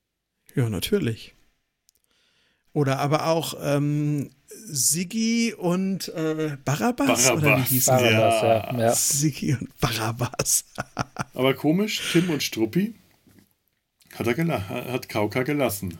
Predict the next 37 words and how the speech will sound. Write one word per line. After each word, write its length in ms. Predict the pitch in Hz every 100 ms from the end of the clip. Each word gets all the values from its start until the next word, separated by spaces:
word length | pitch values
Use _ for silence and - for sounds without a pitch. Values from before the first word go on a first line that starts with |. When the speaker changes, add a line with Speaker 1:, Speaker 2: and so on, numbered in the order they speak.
| - -
Speaker 2:
Hat 220 | 104 -
Kauka 380 | - 107 113 110
auch 260 | - 110 -
gebracht, 500 | 151 156 165 165 -
aber 440 | 127 135 139 135
hat, 240 | 143 - 147
hat, 280 | 139 - -
äh, 160 | 139
Tim 180 | 127 143
und 60 | 139
Struppi 320 | - 139 151
nicht 220 | 143 139 -
umbenannt. 540 | 127 107 95 85 82 _ _ - - _ -
Beziehungsweise 800 | 98 123 117 117 110 107 123 110 101
Speaker 1:
Stimmt. 400 | - 190 160 131 -
Speaker 2:
vielleicht 400 | 113 107 98 -
ha-, 80 | - 104 95 - 107 104 -
kommt 240 | - 139
ja 60 | 104
Tim 260 | 101 107 101
und 80 | 92
Struppi 300 | - 98 92
sogar 300 | 95 92 87
von 160 | - 95
Kauka, 380 | 92 92 - -
das 120 | 98 98
weiß 180 | 113 107
ich 100 | 101
gar 160 | 90
nicht. 240 | 87 90 -
Und 160 | 101 101 _ - - - - _ _
was 160 | - 101
dann 80 | 107
später 320 | - 113 110
bei 120 | 104
Carlsen 580 | 98 98 120 120 107 95
war, 260 | 92 87